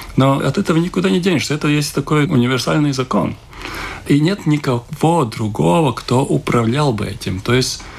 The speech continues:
если Создатель создал этот мир, он создал вместе с законами, которые участвуют уже сами по себе. То есть, если есть закон гравитации, то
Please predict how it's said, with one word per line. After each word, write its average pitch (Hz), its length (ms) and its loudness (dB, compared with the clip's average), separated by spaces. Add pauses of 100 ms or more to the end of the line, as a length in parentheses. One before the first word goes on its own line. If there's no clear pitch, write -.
(160)
если 120 600 0
Создатель 117 800 0
создал 147 560 2
этот 110 280 -6
мир, 151 260 4
он 117 120 -2
создал 143 420 2
вместе 131 600 2
с 113 40 0
законами, 120 640 2
которые 120 600 0 (640)
участвуют 135 920 0
уже 127 540 2
сами 131 500 2
по 123 160 -2
себе. 117 480 0
То 113 120 0
есть, - 460 -2
если 107 320 2
есть 117 360 4
закон 113 320 2
гравитации, 107 600 0
то 110 360 -2